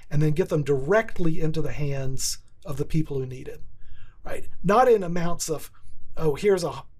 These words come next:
fifty thousand mask hospital system," but no, "Here's a hundred mask nurse at a, at a, at a, at a emergency clinic"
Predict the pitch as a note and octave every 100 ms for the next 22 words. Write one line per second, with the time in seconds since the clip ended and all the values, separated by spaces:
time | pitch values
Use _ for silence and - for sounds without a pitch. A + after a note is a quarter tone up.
0 | - - G3+ - E3+ F3 F3 D#3+ D#3+ A3
1 | G3+ - - - - - - - C#3+ C#3
2 | C#3+ - - A3+ - - F#3 G3+ - -
3 | C#4+ D#4 G#3+ - C#4 B3 F3 C#3+ - -
4 | - - - - - - - D#3 F#3 F3
5 | F3 - - - F#3 E3 D3+ C#3+ C3+ -
6 | - D#3 D#3 D#3 D#3 D#3 D3+ C3+ C3 -
7 | - D#3 E3 D#3 - C#3 C#3 C#3 -